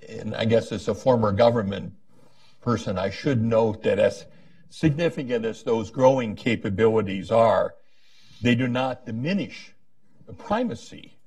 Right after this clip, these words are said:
of governments in monitoring, and more importantly, in making verification and compliance determinations, which really can only be performed by governments. Governments have a far greater capacity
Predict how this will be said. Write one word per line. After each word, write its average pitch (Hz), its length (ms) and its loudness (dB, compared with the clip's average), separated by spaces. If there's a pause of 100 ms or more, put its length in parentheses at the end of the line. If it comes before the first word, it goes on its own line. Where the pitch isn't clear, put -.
(140)
of 95 180 -2
governments 101 720 0
in 151 220 -8
monitoring, 90 600 -8 (920)
and 196 120 2
more 208 200 0
importantly, 147 720 -6
in 123 240 -6
making 123 640 -4 (220)
verification 110 840 -4
and 101 140 -10
compliance 95 640 0
determinations, 95 1000 -4 (640)
which 214 180 -2
really 196 240 2
can 135 240 0
only 131 260 4
be 107 220 2
performed 98 640 0
by - 160 -6
governments. 90 640 0 (920)
Governments 147 440 0
have 131 200 2
a 107 100 0
far 127 320 0
greater 131 360 2
capacity 101 760 -4